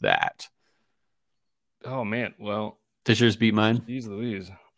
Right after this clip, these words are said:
Speaker 2: I don't know. What do you got, Cole? Let me think here.
Speaker 1: Yeah, I think I have an idea.
Speaker 2: Mm-hmm.
Speaker 1: Um, and I think that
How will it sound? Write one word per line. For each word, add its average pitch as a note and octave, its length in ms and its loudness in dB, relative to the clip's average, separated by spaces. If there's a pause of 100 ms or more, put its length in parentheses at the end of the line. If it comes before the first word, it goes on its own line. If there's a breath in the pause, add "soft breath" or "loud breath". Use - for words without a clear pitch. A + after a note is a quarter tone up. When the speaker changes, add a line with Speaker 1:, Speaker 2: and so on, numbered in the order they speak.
(320)
Speaker 2:
I - 120 -20
don't B2+ 140 -6
know. G#2+ 260 -4
What G2 100 0
do B2 80 4
you D#3+ 80 4
got, G#2 240 6
Cole? G#2 220 2
Let A2+ 80 6
me C3+ 100 8
think B2 240 2
here. B2+ 240 -10 (280)
Speaker 1:
Yeah, B2+ 280 8
I D3+ 80 8
think - 200 2
I F4+ 100 6
have C3 260 8
an G#2+ 200 6
idea. G#2+ 1000 4 (1000)
Speaker 2:
Mm-hmm. - 60 2
Speaker 1:
Um, G2 720 4 (640)
and G#2+ 960 2 (1040)
I B2 180 0
think C3 800 4 (1080)
that G#2+ 800 8